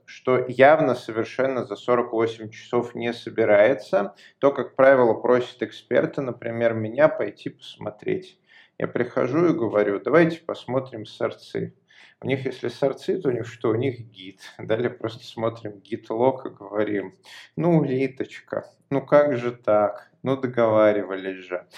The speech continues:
Вот, так что тут даже не надо делать каких-то вот драконовских условий, там, изолированной репозитории, собственный GitLab для хакатона. Не.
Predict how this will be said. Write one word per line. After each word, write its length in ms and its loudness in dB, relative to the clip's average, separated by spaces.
Вот, 260 6
так 120 2
что 180 -6
тут 340 -4
даже 480 4
не 160 -4
надо 480 4
делать 480 4
каких-то 540 -6
вот 240 -2
драконовских 1000 0
условий, 680 4
там, 320 4
изолированной 720 -4
репозитории, 1120 2
собственный 600 -8
GitLab 480 2
для 120 -2
хакатона. 400 -6
Не. 420 -8